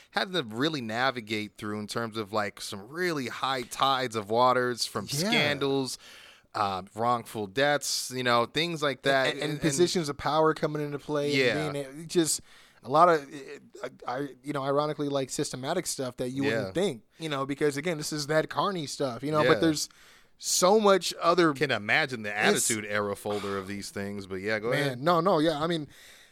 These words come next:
Speaker 2: you know, <laughs> and I don't wanna go ahead, to be honest, you know what I mean? It's just one of the things, again, like, it, it's hard because there are a lot of good people out there. They really love this. This is what they really love to do, and then I can only imagine how many of these people either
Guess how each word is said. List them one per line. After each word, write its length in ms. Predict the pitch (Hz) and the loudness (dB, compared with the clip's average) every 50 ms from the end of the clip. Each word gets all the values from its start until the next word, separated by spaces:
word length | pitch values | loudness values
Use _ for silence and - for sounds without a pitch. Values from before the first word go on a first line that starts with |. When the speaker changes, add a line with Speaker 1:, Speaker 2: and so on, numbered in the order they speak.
| _ _ - | _ _ 0
Speaker 2:
you 100 | 196 185 | 2 4
know, 220 | 170 160 151 147 - | 6 6 4 2 -2
<laughs> 60 | - | -6
and 500 | 294 - - 151 160 - - 165 160 175 | -10 -4 0 0 2 4 4 4 6 6
I 80 | 180 190 | 6 6
don't 100 | 208 208 | 6 6
wanna 180 | 214 202 185 | 6 4 4
go 160 | 151 139 120 | 2 2 0
ahead, 180 | 120 120 104 101 | 0 -4 -6 -4
to 180 | 127 147 156 151 | -4 -2 0 2
be 100 | 165 170 | 4 4
honest, 280 | 165 165 170 165 - - | 6 6 4 2 2 2
you 60 | 170 170 | 4 4
know 60 | 165 | 4
what 80 | 160 | 4
I 40 | 165 | 4
mean? 120 | 165 170 165 | 4 4 2
It's 140 | 165 - | 2 2
just 140 | - 170 - | 0 -2 -2
one 120 | 185 175 165 | -2 -2 -2
of 80 | 151 | -2
the 80 | 160 170 | -4 -4
things, 200 | 170 160 151 151 | -4 -4 -4 -6
again, 260 | 151 156 156 151 143 | -4 -2 0 0 0
like, 240 | 139 139 135 123 - - - - - - - _ _ _ _ - | 0 0 -2 -4 -6 -12 -20 -20 -20 -20 -20 _ _ _ _ -6
it, 140 | 170 160 - | -6 -2 0
it's 160 | - 170 139 | 0 0 2
hard 240 | - 160 170 180 175 | 4 6 8 8 8
because 240 | 160 156 160 156 139 | 6 4 0 0 2
there 100 | 151 156 | 4 4
are 200 | 156 156 156 151 | 6 6 4 4
a 40 | 147 | 4
lot 200 | 151 151 151 151 | 4 4 4 2
of 80 | 147 | 0
good 280 | 143 147 151 139 139 139 - _ _ | -2 -2 -4 -4 -6 -10 -20 _ _
people 240 | - 170 156 139 143 | -6 -6 -2 2 4
out 200 | 147 147 147 - | 4 4 4 4
there. 100 | 151 147 | 2 2
They 160 | 143 147 151 | 4 2 2
really 240 | 147 151 156 147 143 | 2 2 0 0 0
love 240 | 123 131 143 143 135 | 0 2 2 2 2
this. 160 | 135 123 - | 0 -4 -4
This 160 | 139 143 - | -4 -6 -6
is 80 | 151 151 | -4 -2
what 160 | 151 147 143 | -2 -2 -2
they 80 | - 143 | -2 -2
really 240 | 135 139 135 143 139 | -2 0 0 0 0
love 200 | 131 135 131 120 | 0 0 0 -2
to 60 | 127 | -4
do, 300 | 113 110 127 135 135 131 | -6 -4 -2 -2 0 -2
and 100 | 127 123 | -2 -4
then 120 | 127 127 127 | -6 -8 -8
I 120 | 123 139 | -8 -6
can 100 | - - 143 | -4 -4 -2
only 160 | 139 139 139 | -2 -4 -4
imagine 340 | 131 135 131 135 131 135 135 | -4 -4 -4 -4 -4 -4 -4
how 80 | 135 135 | -4 -4
many 120 | 135 135 | -4 -4
of 20 | |
these 100 | 131 120 | -6 -8
people 500 | - - 160 135 - 139 135 127 123 131 | -6 -4 -4 0 0 0 0 0 -2 -4
either 340 | 135 135 127 131 127 123 117 | -4 -2 0 0 0 -2 -4